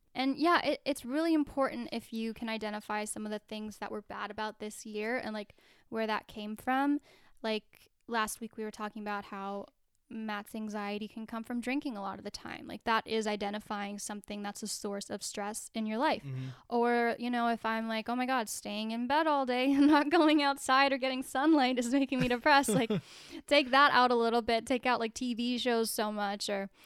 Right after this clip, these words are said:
Speaker 1: whatever it is. I'm gonna definitely try to do more social media cleanses in
Speaker 2: Yeah.
Speaker 1: twenty twenty-one.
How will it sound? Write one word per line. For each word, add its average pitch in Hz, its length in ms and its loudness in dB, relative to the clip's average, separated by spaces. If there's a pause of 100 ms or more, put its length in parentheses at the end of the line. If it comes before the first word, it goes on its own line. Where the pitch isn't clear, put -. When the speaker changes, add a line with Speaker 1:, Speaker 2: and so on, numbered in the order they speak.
(180)
Speaker 1:
whatever 302 320 8
it 254 100 6
is. 214 340 2 (100)
I'm 311 200 4
gonna 302 160 4
definitely 214 460 -2
try 214 220 -8
to 208 100 -6
do 208 140 -6
more 214 140 -4
social 208 340 -6
media 202 320 -8
cleanses - 560 -8
in - 100 -6
Speaker 2:
Yeah. 123 160 0
Speaker 1:
twenty - 160 -6
twenty-one. - 560 -10